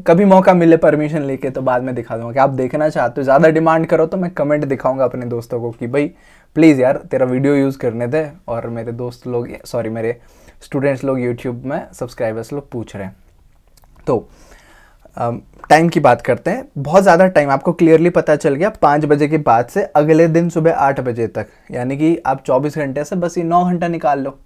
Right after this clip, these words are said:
कितना होगा? ट्वेंटी फ़ोर माइनस नाइन is equals to fifteen hours। तो पन्द्रह घंटे टाइम मिल जाता है अपने आसपास स्पेंड करने में। पूरे हफ्ते में एक डो-, डे स्कॉलर को जितना टाइम स्पेंड करने के मिलता है,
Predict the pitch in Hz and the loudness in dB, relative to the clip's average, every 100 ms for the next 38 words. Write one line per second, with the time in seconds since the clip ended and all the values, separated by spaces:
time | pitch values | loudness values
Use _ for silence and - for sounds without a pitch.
0 | _ _ _ _ _ 160 220 180 107 107 | _ _ _ _ _ -4 0 -2 -4 -12
1 | _ _ _ - 135 131 156 147 175 180 | _ _ _ -6 -4 0 -2 0 2 2
2 | 147 135 135 143 - 139 143 143 139 131 | 2 -4 -6 -8 -10 -8 -6 -6 -6 -6
3 | 139 - 202 190 185 - 175 120 107 - | -8 -8 -8 -6 -8 -2 -2 -2 -8 -14
4 | _ - - - 160 160 185 208 180 151 | _ -6 -4 0 0 4 4 4 2 -4
5 | 139 185 233 _ - 143 151 147 131 120 | -4 -4 -4 _ -4 -2 -2 -2 -4 -4
6 | 113 - 160 - - 123 131 131 135 127 | -6 -4 -2 -2 -4 -6 -8 -8 -8 -8
7 | 113 - 151 196 - _ _ - 156 151 | -8 -6 -6 -6 -10 _ _ -2 0 2
8 | 131 107 107 101 - _ _ _ _ _ | -2 -4 -8 -12 -18 _ _ _ _ _
9 | - 170 196 185 139 - 233 240 190 190 | 0 4 4 4 -2 2 4 4 2 0
10 | 170 165 151 156 151 147 160 160 151 135 | -2 0 2 2 0 0 2 2 2 4
11 | 139 147 147 131 143 143 139 - 139 143 | 4 2 -4 -4 -6 -6 -4 -2 -2 -2
12 | - 135 127 127 117 117 113 110 139 190 | -6 -6 -4 -6 -4 -6 -6 -2 0 0
13 | 233 | -2